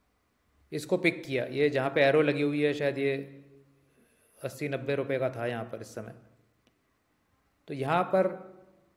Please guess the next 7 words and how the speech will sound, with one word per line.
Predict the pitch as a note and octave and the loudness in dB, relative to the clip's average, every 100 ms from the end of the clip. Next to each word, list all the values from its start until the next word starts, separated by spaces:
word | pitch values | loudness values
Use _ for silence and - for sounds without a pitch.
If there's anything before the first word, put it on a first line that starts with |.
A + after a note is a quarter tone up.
| _ _ _ _ _ _ _ _ _ _ _ _ | _ _ _ _ _ _ _ _ _ _ _ _
कई | - E3+ | -2 0
strategies | E3+ D#3 D#3+ D#3 E3 | 2 0 0 -2 -2
ने | E3+ | -4
इसे | E3 | -4
pick | - D#3+ - | -4 -6 -2
किया | C#3+ C3 | 0 0
था | B2+ - | -2 -10